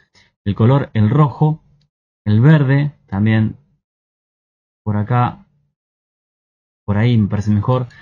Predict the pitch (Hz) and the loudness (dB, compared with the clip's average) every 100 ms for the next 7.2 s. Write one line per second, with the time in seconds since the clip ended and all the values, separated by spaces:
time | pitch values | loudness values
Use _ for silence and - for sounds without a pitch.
0 | - - 104 101 117 113 107 107 127 143 | -14 -2 0 2 0 2 2 2 2 4
1 | 139 135 107 - 107 107 - 107 107 117 | 4 2 -2 -2 0 -2 -2 -4 -2 0
2 | 147 143 147 143 120 131 151 156 _ - | 0 0 0 -2 0 0 0 0 _ -20
3 | _ _ - 113 131 143 - 170 165 - | _ _ -2 0 2 2 4 4 4 0
4 | 113 113 117 110 95 95 98 110 113 120 | 2 4 4 2 0 -4 -4 0 2 2
5 | 120 - - _ _ _ _ _ _ 92 | 0 -6 -20 _ _ _ _ _ _ -8
6 | 95 101 82 _ _ _ - 95 95 113 | -4 -4 -6 _ _ _ -10 -8 -4 -2
7 | 151 | -2